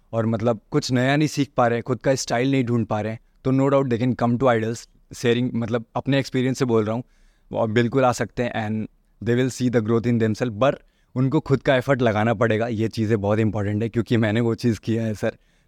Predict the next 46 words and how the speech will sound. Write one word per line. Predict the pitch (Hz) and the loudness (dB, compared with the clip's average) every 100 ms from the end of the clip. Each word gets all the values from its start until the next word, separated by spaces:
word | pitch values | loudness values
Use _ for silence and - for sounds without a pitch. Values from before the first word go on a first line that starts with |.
| 113 | -4
Like | 110 95 | -4 2
traveling | 117 113 127 113 120 | 2 2 2 2 2
one | 117 | 2
fifty | 113 131 127 | 0 0 -2
six | 110 - | -8 0
kilometers | 120 117 104 117 - | 2 2 0 -2 -2
every | 110 104 117 | -2 2 2
day, | 107 | 2
sir, | 101 104 101 - _ _ - | -2 -4 -6 -10 _ _ -12
and | 101 | -4
coming, | 104 107 104 107 | -2 0 0 2
मैं | 120 113 | 0 0
यहाँ | 104 107 | 2 2
पे | 95 117 | 4 2
मतलब | 110 113 113 | 2 0 0
सुबह | - 113 | 0 2
पाँच | 117 107 107 | 2 2 0
बजे | 104 117 120 | 0 0 0
उठ | 113 | 0
के | - | 0
आता | 113 104 107 | -2 0 2
था | 110 - | 0 -2
and | 107 | -6
साढ़े | 98 107 107 | -2 0 0
नौ | 107 | -2
पे | 98 | 0
इधर | 110 107 | 0 0
पहुँचना, | - 104 - 107 | -2 -4 -2 -4
फिर | 113 98 | -2 0
रात | 98 98 | 0 -2
को | - 107 - | -2 -4 -2
मॉक | 110 98 | -6 -4
सेशंस | 113 127 110 | -4 0 0
होते | 110 113 | 2 0
थे | 95 117 | 0 0
तो | 120 | 0
रात | 113 - | 0 -2
को | 120 | -2
जाता | 107 107 104 | -2 -2 -2
था, | |
दो | 110 113 113 | 0 2 2
घंटे, | 113 113 | 2 0
ढाई | 113 110 | 0 0
घंटे | 110 104 113 | 0 -2 -2
सोता | 107 104 | -4 -6
था। | 98 | -6